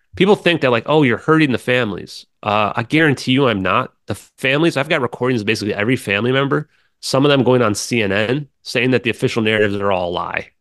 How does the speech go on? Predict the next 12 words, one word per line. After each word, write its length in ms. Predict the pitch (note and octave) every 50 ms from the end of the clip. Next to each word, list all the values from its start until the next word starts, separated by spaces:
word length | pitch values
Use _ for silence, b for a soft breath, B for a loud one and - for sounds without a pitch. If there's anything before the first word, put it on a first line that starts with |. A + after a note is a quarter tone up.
| _
<laughs> 640 | - - - _ _ _ _ - - - - - _
I've 100 | - D3+
got 160 | D3 E3+ E3+ D#3
one 160 | D#3 E3 D#3+
of 140 | D3+ B2 -
Sandra, 440 | - - D3 C#3+ C#3+ C3 B2+ B2
uh, 300 | A#2+ A#2 - - G#2+ G#2
Block, 460 | G2+ G2+ G#2+ G#2+ A2+ B2 A#2+ G2+ G#2+ -
or, 100 | A2+ G2+
but 220 | G2 G#2+ G#2+ - - _
I, 340 | - G#2+ A2 G#2+ G2+ A2+ A2+
I 40 | A2